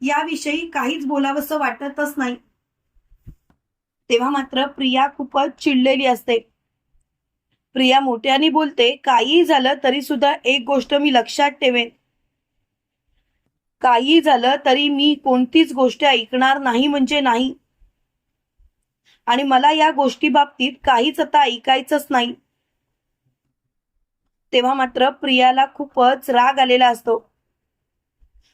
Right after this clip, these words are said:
प्रिया मोठ्याने बोलते, "पूर्णाजी, मी तुला सांगते ना, माझं ऐकून तरी घे." त्यावेळेला कल्पना बोलते, "बस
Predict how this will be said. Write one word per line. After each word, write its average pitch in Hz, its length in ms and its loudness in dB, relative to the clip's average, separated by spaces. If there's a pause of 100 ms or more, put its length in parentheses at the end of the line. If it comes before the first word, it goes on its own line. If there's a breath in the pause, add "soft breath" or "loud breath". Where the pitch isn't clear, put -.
प्रिया 311 280 4
मोठ्याने 311 480 4
बोलते, 277 600 2 (320)
"पूर्णाजी, 302 680 2 (640 soft breath)
मी 311 140 6
तुला 330 280 4
सांगते 311 520 -2
ना, 262 220 -2 (240)
माझं 294 280 2
ऐकून 320 460 0
तरी 339 200 2
घे." 269 220 2
त्यावेळेला 285 400 0
कल्पना 285 520 0
बोलते, 269 420 -2
"बस 262 240 2